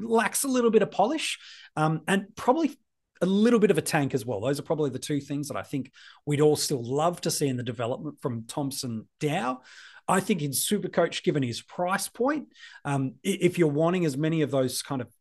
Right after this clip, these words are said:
sub three hundred guys on field, he's absolutely a consideration. If you're losing interest in that middle range of players, sort of that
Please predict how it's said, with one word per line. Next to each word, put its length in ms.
sub 400
three 340
hundred 400
guys 400
on 300
field, 440
he's 320
absolutely 600
a 40
consideration. 680
If 160
you're 140
losing 420
interest 380
in 100
that 200
middle 520
range 640
of 220
players, 420
sort 140
of 60
that 160